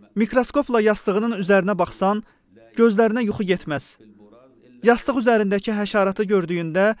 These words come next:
başını yastığa qoyub bir daha yata bilməzsən. Yaxşı, bəs niyə xəstələnmirsən? Çünki uca Allah səni bu bakteriyalardan qoruyur. Allah qoruyur.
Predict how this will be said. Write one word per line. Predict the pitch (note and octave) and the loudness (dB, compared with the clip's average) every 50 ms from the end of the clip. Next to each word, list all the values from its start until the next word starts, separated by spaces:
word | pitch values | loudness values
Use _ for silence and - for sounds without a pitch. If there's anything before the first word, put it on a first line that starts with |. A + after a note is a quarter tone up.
| _ _ _ _ _ _ _ _ _ - | _ _ _ _ _ _ _ _ _ 0
başını | A3+ A3+ - - C#4+ C4+ C4 | 0 0 0 -2 -2 0 0
yastığa | A#3+ A3+ - - G#3+ A3 G#3+ F#3 | 0 0 -2 -2 -2 -2 0 2
qoyub | F#3+ G3 G#3 G3+ | 2 0 0 0
bir | B3 B3 G#3+ G#3 | -2 -4 -2 0
daha | G3+ F#3+ F#3+ G3 G#3 G#3+ - _ _ _ _ D3 - | 0 2 2 0 0 -2 -6 _ _ _ _ -8 -4
yata | F#3 F#3+ - G#3+ G3 | -2 0 0 0 0
bilməzsən. | G3+ F#3+ F3+ F3 E3+ - - - C#3 A2 - _ _ _ _ _ _ _ G#2 _ _ _ _ _ _ - | 0 0 -2 -2 -4 -6 -8 -12 -12 -14 -14 _ _ _ _ _ _ _ _ _ _ _ _ _ _ 2
Yaxşı, | G#3+ B3+ C4+ - - - F#3+ | 2 4 4 2 0 0 0
bəs | B3+ C4 - - A#3+ | 0 0 0 -2 0
niyə | B3 C4+ - | 0 0 0
xəstələnmirsən? | - C#4 C4+ - C4 A3 F3+ D3 C3+ C3 C3 - - C3 A#2 A2+ A#2 - _ _ A#2+ A2 _ _ _ _ - | 0 -2 0 0 0 0 -2 -2 -4 -8 -10 -12 -14 -16 -18 -18 -20 -20 _ _ -20 _ _ _ _ _ -6
Çünki | - C#4 C4 - A#3+ | -6 -4 -4 -4 -4
uca | G3+ F#3 A3+ A#3 | -4 0 0 2
Allah | A#3 A3 G#3 G#3+ G3+ | 2 2 0 -2 -2
səni | - F#3+ F#3 F#3 G3 | -4 -4 -4 -2 -2
bu | F#3 F#3+ F3+ | -2 -2 -2
bakteriyalardan | G3+ F#3+ - - G#3+ G3+ G#3 G3 E3+ D#3+ D#3 D3+ C#3 D#3 E3 F3 F#3 F#3+ - - - - - - | -4 -4 -4 -2 -2 0 0 0 0 0 -2 -2 -2 -2 -2 -2 -2 -4 -8 -12 -20 -20 -12 -4
qoruyur. | - E3 E3+ E3 D#3+ D3+ D3 C3+ A#2+ - - F2+ G2 F#2 F2+ F#2 _ _ _ G2 G2 G2 A#2+ - - | 0 0 2 2 2 0 -2 -4 -6 -8 -18 _ _ -20 _ _ _ _ _ _ -20 -20 -12 -6 -2
Allah | F3 F#3 F#3+ G3 G#3 G#3+ G3 - | 0 2 2 4 2 2 0 -2
qoruyur. | - F3+ D#3 D3 C#3+ C3+ B2+ A#2+ A2 | -4 -2 -2 -2 -2 -4 -6 -8 -12